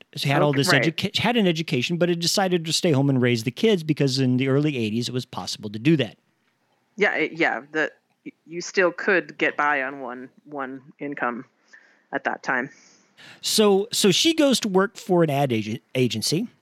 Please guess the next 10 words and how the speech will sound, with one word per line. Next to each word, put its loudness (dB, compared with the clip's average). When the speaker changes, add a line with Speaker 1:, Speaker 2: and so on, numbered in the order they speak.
Speaker 1:
which 4
is 4
run 2
by 2
a -8
character 2
played -2
by 2
Martin 0
Mull. 0